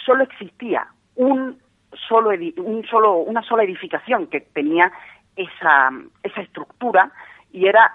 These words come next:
en Venecia, un castillo de Venecia que es perfectamente reconocible. Entonces ya estamos diciendo de que probablemente Venecia, el norte de Italia, sea el lugar donde este autor, o no solo, eh,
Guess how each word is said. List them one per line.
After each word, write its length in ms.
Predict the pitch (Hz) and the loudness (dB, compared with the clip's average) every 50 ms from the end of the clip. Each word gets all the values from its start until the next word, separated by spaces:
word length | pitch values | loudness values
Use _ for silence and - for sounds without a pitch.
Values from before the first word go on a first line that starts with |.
| - | -4
en 420 | - 190 190 196 202 196 190 196 175 | -4 -2 -2 0 -2 -4 -6 -8 -2
Venecia, 680 | 170 160 156 180 202 190 - - - 160 160 175 147 - _ | -2 0 2 2 0 -2 -4 -8 -2 2 2 2 2 2 _
un 260 | - 196 190 196 196 170 | -8 -6 -4 -4 -6 -6
castillo 540 | - 139 123 - _ - 190 180 160 180 | -8 -8 -10 -10 _ -16 -14 -6 -4 0
de 80 | 165 156 | 0 0
Venecia 400 | 139 147 170 185 175 - 208 190 | 0 -2 -6 -6 -6 -6 -8 -8
que 140 | - 175 180 | -6 -6 -8
es 60 | 180 - _ | -8 -10 _
perfectamente 580 | - 170 - - - 151 - 170 156 151 147 180 | -8 -8 -8 -8 -10 -10 -8 -6 -4 -2 -4 -4
reconocible. 640 | - 147 - - - 135 - - 139 123 131 123 _ - - - - - | -4 -4 -6 -8 -10 -10 -10 -14 -12 -12 -12 -12 _ -18 -20 -20 -16 -14
Entonces 300 | - 339 - 240 254 233 | -12 -10 -8 -8 -6 -4
ya 60 | 240 | -6
estamos 260 | 269 - 277 254 254 214 | -4 -4 -4 -4 -4 -6
diciendo 400 | 202 196 - - 214 214 226 247 | -6 -12 -8 -8 -8 -6 -6 -6
de 120 | 214 202 | -6 -6
que 120 | - 170 165 | -8 -8 -6
probablemente 540 | - 160 180 202 208 196 196 190 - 170 | -2 0 0 0 0 -4 -8 -8 -6 -6
Venecia, 640 | 156 151 147 185 233 247 - - - - 247 254 247 | -6 -4 -4 -6 -8 -10 -14 -18 -14 -6 -2 0 0
el 160 | 226 196 165 | 0 -2 -4
norte 320 | 170 185 190 180 - 185 175 | -6 -6 -6 -6 -6 -10 -10
de 80 | 156 | -10
Italia, 420 | 156 147 - 190 190 190 190 208 196 - - - - - - | -10 -2 0 0 2 2 0 -2 -2 -2 -14 -20 -20 -16 -4
sea 100 | - 214 | -4 -4
el 80 | 208 220 | -2 -2
lugar 280 | 190 180 175 208 214 | -4 0 2 2 2
donde 240 | 202 220 202 175 180 | 2 -2 -4 -2 -6
este 360 | 185 - _ - 233 214 - _ _ _ _ _ _ _ - | -8 -8 _ -2 -2 -2 -2 _ _ _ _ _ _ _ -2
autor, 440 | - 160 160 156 151 - 233 277 - - - - - - _ _ _ - | 0 0 0 0 2 2 2 2 2 -2 -12 -20 -20 -20 _ _ _ -4
o 100 | 240 226 | -2 2
no 120 | 254 311 320 - | 2 2 2 2
solo, 360 | - 294 277 277 277 - - _ - - - - | 2 4 4 4 4 4 0 _ -20 -18 -8 -2
eh, 280 | 165 165 160 131 151 | 0 2 2 2 0